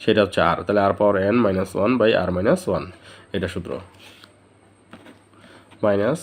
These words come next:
এটা four by nine n থেকে যাবে, four by nine n ইকুয়াল,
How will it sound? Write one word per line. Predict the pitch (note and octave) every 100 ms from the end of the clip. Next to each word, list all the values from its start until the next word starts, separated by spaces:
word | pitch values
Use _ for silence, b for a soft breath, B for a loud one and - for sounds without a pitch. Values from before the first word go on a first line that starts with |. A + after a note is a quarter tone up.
| - -
এটা | G2+ F#2+
four | - G#2+ G#2 F#2+
by | F#2+ F#2 F2 F#2
nine | F#2 F#2 - G2
n | F#2
থেকে | - F#2 F#2
যাবে, | F2+ A#2 G3+ - -
four | - F#2
by | F2+
nine | F#2+ E3 - -
n | - - _ _ _ B B B B -
ইকুয়াল, | A2+ G#2+ G2